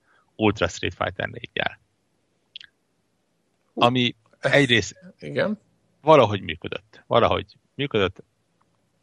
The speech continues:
Speaker 1: és ezt cserélik le egy ilyen elsőre egész jónak hangzó kicsit hibrid megoldásra, amikor azt mondják, hogy oké, akkor innentől kezdve megveszed a Street Fighter ötöt jövőre valamikor,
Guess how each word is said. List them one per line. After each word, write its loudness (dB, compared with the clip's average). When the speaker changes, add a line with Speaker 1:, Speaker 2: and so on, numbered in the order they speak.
Speaker 1:
és -10
ezt 2
cserélik 0
le 4
egy 2
ilyen -2
elsőre 2
egész 0
jónak -6
hangzó -8
kicsit -10
hibrid -8
megoldásra, 0
amikor -6
azt -4
mondják, -8
hogy -12
oké, -4
akkor -8
innentől -6
kezdve -2
megveszed 0
a -8
Street -6
Fighter -6
ötöt -6
jövőre -2
valamikor, -2